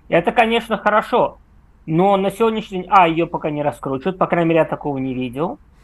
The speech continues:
А, о том, что она может быть кандидатом в президенты, говорили еще четыре года назад,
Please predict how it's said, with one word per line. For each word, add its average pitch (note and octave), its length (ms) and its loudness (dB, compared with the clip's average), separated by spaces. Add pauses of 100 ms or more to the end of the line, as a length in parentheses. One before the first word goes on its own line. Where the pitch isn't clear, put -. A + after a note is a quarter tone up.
(500)
А, D#3 640 4
о F#3+ 40 4
том, A3 200 2
что G3 160 2
она F#3+ 160 4
может F#3+ 340 0
быть F3 300 -4
кандидатом E3 720 0
в - 60 -20
президенты, D#3 640 -6
говорили E3 400 0
еще F3+ 200 -6
четыре E3+ 320 -4
года D#3 240 -2
назад, C#3+ 380 -4